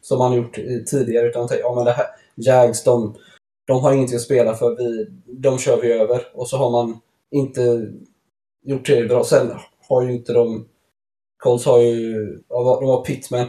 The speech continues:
och sen har de ju inte särskilt mycket mer receiving-vapen. Så Wentz har ju egentligen bara ett target, ja, T-, T Y ibland, men det känns som att Colts offense är, det skulle behöva utvecklas mer än bara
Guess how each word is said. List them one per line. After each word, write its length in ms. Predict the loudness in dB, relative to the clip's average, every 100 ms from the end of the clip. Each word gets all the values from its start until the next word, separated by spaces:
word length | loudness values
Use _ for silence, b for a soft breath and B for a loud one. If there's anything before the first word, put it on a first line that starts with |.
| -6
och 60 |
sen 160 | -4 0
har 240 | 2 4
de 140 | 2 0
ju 60 |
inte 200 | -2 -6
särskilt 320 | -2 -2 -2 -8
mycket 160 | -8
mer 180 | -8 -6 -10 -16 -20 -20 _ _ -12 -8
receiving-vapen. 920 | -4 -2 -2 -4 -4 -4 -2 -2 -4 -6 _ _ _ _ _ -4
Så 200 | 2 2
Wentz 200 | 2 2
har 220 | 2 4
ju 100 | 4
egentligen 280 | 4 2 2
bara 120 | 2
ett 280 | 0 -6 -2
target, 420 | 0 0 -4 -8 -8 0
ja, 200 | 0 0
T-, 420 | -4 -6 -8 -14 -10 -6
T 60 |
Y 520 | 0 4 4 2 -2
ibland, 440 | 0 4 4 2 -2 -8
men 120 | -12 -12 _ _ _
det 80 | -2
känns 220 | 2 2
som 100 | 2
att 160 | -2 -4 -10 -14 _ _ -2
Colts 320 | 0 0 0
offense 520 | 2 2 2 -2 2
är, 300 | 4 4 0 -12 _ _
det 160 | -4 0
skulle 220 | 2 4
behöva 200 | 4 4
utvecklas 920 | 0 0 0 0 0 -4 -4 -8 -8
mer 300 | -4 2 4
än 120 | 4 4
bara 280 | 2 2